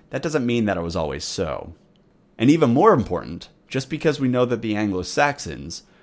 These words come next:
or at least the people who were culturally what we refer to as Anglo-Saxon, would become dominant in the region, that was far from a sure thing for about two hundred years.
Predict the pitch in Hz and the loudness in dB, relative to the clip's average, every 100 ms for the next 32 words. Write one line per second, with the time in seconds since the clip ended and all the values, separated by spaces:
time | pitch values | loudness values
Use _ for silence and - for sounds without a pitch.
0 | _ - 135 139 135 127 120 127 117 107 | _ 2 4 4 0 -2 -2 0 2 2
1 | 110 98 92 110 107 104 95 95 92 95 | 2 -2 -2 -2 -2 -2 -2 -2 -2 -2
2 | 92 80 80 - 165 170 87 76 80 73 | -4 -6 -8 -2 -2 -2 -4 -6 -8 -10
3 | 64 - 62 50 - 76 78 - - - | -10 -8 -8 -8 -10 -10 -10 -14 -20 -4
4 | 104 104 - 104 82 85 98 98 95 92 | -2 -2 -2 -2 -2 -4 -2 -4 -4 -6
5 | 87 78 87 113 123 139 - - - _ | -6 -4 -6 -4 -4 -6 -12 -20 -20 _
6 | 107 127 107 - - 101 107 110 - 104 | -4 -2 -4 -8 -2 0 2 0 -2 -4
7 | 90 - 90 90 87 80 78 85 85 - | -4 -4 -4 -4 -6 -6 -6 -2 -2 -4
8 | - 95 87 82 78 82 67 50 - | -4 -4 -2 -4 -6 -6 -6 -8 -14